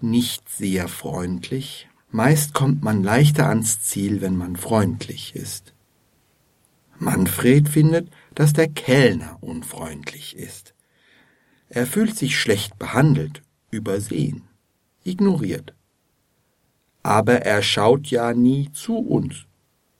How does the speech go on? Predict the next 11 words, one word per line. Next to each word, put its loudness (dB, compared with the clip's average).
Plötzlich 0
scheint 2
Manfred -2
die -4
Aufmerksamkeit 0
des -4
Kellners -4
zu -4
haben. -6
„Warte, -2
jetzt. -4